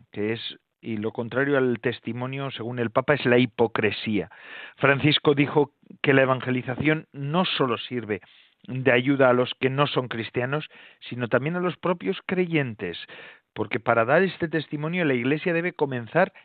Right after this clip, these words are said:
evangelizándose a sí misma, nos recordaba el Papa Francisco ayer.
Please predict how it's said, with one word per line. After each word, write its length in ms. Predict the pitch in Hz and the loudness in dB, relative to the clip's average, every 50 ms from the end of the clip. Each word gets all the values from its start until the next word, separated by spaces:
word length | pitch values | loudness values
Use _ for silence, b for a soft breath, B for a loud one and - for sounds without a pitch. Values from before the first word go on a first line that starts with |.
| b | b
evangelizándose 1040 | b - 135 135 143 139 120 - 139 131 135 131 - - 170 196 202 208 185 - 208 | b 2 4 4 4 4 2 0 2 2 2 2 2 2 2 2 2 0 2 4 4
a 60 | 175 | 4
sí 200 | 156 - - 208 | 4 4 2 2
misma, 520 | 202 208 214 214 180 165 139 127 95 - - _ _ _ | 4 4 4 4 4 2 -2 -4 -6 -8 -10 _ _ _
nos 220 | - 110 117 113 101 | -6 -2 -2 0 0
recordaba 520 | 107 113 - 120 107 107 117 117 113 113 | -2 -2 -2 0 2 4 4 4 6 4
el 80 | 110 107 | 2 4
Papa 300 | - 123 110 - 117 107 | 2 0 2 2 0 -2
Francisco 560 | - - 110 110 110 - - 110 - - - | 0 -4 -6 -6 -4 -4 -4 -4 -4 -2 -4
ayer. 260 | 101 104 107 101 95 | -2 0 0 -2 -2